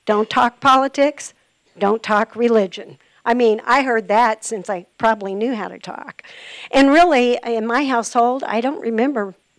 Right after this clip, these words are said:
very much talking about politics, except for my grandpa, who I considered old and, "Oh my gosh, where did you get off the boat?" You know, he didn't know much, but he knew everything. And I think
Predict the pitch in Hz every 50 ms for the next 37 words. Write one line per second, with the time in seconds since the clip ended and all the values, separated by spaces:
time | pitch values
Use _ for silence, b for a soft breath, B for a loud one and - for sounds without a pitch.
0 | b b b b b b - 233 247 254 247 240 240 233 233 - - - - 254
1 | 277 302 294 - 233 220 220 202 - 220 - - _ - 254 240 247 240 226 -
2 | - 214 196 _ - - b b b b b b b b b - 247 - - -
3 | - 277 262 - - 277 277 277 269 285 285 247 254 262 254 247 247 240 - 196
4 | - - - - - - _ _ b b b b b b b - 269 240 233 226
5 | 262 269 - 277 240 220 - - 233 226 220 202 208 - - - 247 240 247 247
6 | 254 262 233 226 202 175 190 - 226 254 254 254 254 220 220 226 240 233 233 220
7 | 208 208 202 196 196 - - - - 220 220 226 247 277 302 226 185 180 165 156
8 | 196 214 262 285 262 220 233 233 226 226 220 233 226 _ - 233 214 214 202 196
9 | 190 - - - _ _ - - 247 247 247 247 247 240 247 226 277 262 240 233
10 | 247 269 262 233 196 202 196 - - - - 190 208 202 190 202 196 185 185 -
11 | - 202 196 175 214 196 196 - - - 82 - - - - B B B B B
12 | B B B B - - 233 233 233 254 247 - 247 254 269 262 - - 302 294
13 | 294 294 269 - - -